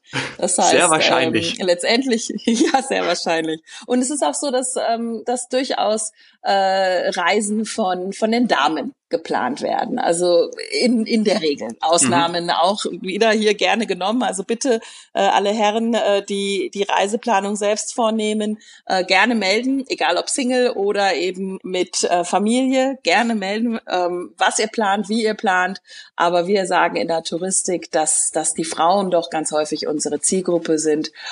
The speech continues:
Speaker 1: und die Frauen die, die letztendliche Reiseentscheidung, also wohin geht es und was machen wir dann im Urlaub, dass das von den, von den ähm,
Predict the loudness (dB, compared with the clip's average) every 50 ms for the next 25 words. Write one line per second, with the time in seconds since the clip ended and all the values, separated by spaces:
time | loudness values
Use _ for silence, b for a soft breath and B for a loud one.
0 | B B B -2 0 2 0 0 0 2 4 4 4 4 4 2 2 2 2 2
1 | 0 0 -2 -2 -2 0 0 0 0 0 2 2 2 2 2 -2 -2 0 2 0
2 | 0 0 -2 B B B B -2 2 4 4 4 4 4 2 2 2 2 2 2
3 | 0 0 0 0 0 0 2 2 2 0 0 -2 -2 -2 -4 -4 -2 0 2 2
4 | 2 2 0 0 -2 0 0 -2 -2 0 0 0 0 0 -2 -2 -2 -2 -2 0
5 | -2 -2 0 -2 -4 -2 -2 -2 -2 -2 -2 -2 -4 -6 -6 -6 -4 -2 0 -2
6 | -2 -2 b b b b b _ -2 -2 0 2 2 2 2 0 0 0 0 2
7 | 0 0 0 -2 -2 -4 -2 -2 0 0 -2 -4 -4 -2 0 0 2 2 0 -2
8 | -4